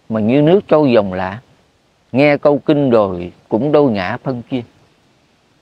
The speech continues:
Nghe thì có nghe, chứ không có để tâm trong câu kinh. Thành ra vì cái chỗ đó làm sao thoát nạn được, không khi nào thoát được hết.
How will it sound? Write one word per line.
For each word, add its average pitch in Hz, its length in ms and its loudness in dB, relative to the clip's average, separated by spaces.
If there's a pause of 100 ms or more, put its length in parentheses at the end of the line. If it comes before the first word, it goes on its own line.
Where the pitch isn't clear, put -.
(120)
Nghe 139 300 0
thì 92 240 -6
có 143 160 2
nghe, 139 260 -4 (460)
chứ 165 240 2
không 139 260 -4
có 147 100 2
để 117 200 0
tâm 127 300 -4
trong 123 220 -6
câu 123 240 -2
kinh. 110 140 -8 (880)
Thành 127 220 0
ra 147 180 4
vì 123 320 2 (140)
cái 165 100 2
chỗ 120 260 2
đó 156 220 -2 (1400)
làm 113 320 0
sao 143 280 -2
thoát 175 220 -4
nạn 98 280 -6
được, 82 180 -10 (380)
không 127 180 -4
khi 131 180 -2
nào 92 280 -6
thoát 117 200 -8
được 95 260 -8
hết. 135 120 -10